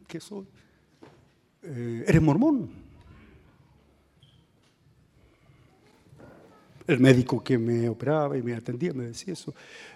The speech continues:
"Eh, me parece más bien que usted fuera adventista", me dijo. No le dije nada, absolutamente nada, pero después entendí por referencias familiares, él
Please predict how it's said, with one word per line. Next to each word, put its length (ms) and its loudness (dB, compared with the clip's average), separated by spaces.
"Eh, 160 -12
me 140 2
parece 360 0
más 160 0
bien 200 0
que 140 -10
usted 220 -8
fuera 300 -6
adventista", 720 0
me 140 -8
dijo. 240 -18
No 160 8
le 80 4
dije 340 -2
nada, 960 0
absolutamente 640 0
nada, 420 2
pero 240 8
después 260 2
entendí 320 0
por 160 -6
referencias 540 -4
familiares, 640 0
él 380 -4